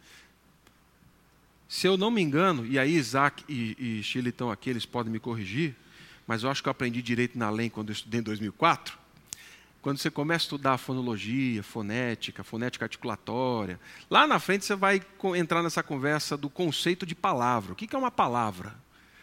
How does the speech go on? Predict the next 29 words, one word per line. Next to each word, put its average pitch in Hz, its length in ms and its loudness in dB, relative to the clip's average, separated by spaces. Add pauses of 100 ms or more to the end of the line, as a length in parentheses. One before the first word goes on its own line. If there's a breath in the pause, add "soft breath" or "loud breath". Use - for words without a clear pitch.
(240 soft breath)
Né? 160 260 6
O 185 200 -8
que - 100 -18
que - 100 -20
define 190 520 4
uma 156 180 4
palavra, 127 840 4
né? 143 340 2 (1500 loud breath)
E 151 100 6
aí, 190 800 8
sem - 240 2
pesquisar 165 540 2
os 151 80 0
meus 135 220 0
livros, 170 680 -2 (1120 soft breath)
mas 127 320 2
me 135 120 0
lembrando, 139 920 2 (160)
a - 80 -8
palavra 156 520 2
é - 20 4
a 170 40 2
manifestação 170 760 -2
verbal, 131 640 0
é 107 40 -4
uma 117 80 -4
manifestação 156 640 -4
verbal 131 540 0
escrita, 175 720 -2